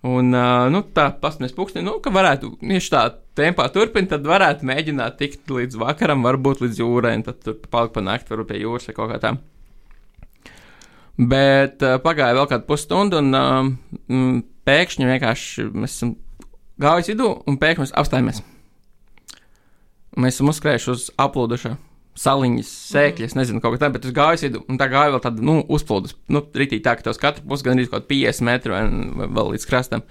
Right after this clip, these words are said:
Speaker 2: Mhm.
Speaker 1: Un tā laita kā ieķerās uz to vienu katamarānu pusi, uz tā sēklīša uzreiz sagriežās, un tā strauma,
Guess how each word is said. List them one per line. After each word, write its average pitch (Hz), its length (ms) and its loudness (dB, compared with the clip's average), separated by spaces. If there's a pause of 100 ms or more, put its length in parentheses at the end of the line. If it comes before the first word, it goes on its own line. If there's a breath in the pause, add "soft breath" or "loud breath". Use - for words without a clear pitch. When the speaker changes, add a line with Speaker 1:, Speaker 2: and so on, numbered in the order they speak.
Speaker 2:
Mhm. 190 160 -10 (1200 loud breath)
Speaker 1:
Un 127 80 2
tā 131 140 2
laita 160 320 2
kā 156 140 -2 (240)
ieķerās 180 500 0
uz 202 80 -8
to 196 140 2
vienu 196 240 2
katamarānu 170 540 2
pusi, 170 300 -2
uz 151 100 -2
tā 139 160 2
sēklīša 143 480 0
uzreiz 143 240 2
sagriežās, 190 640 0
un - 160 -2
tā 135 140 2
strauma, 190 580 0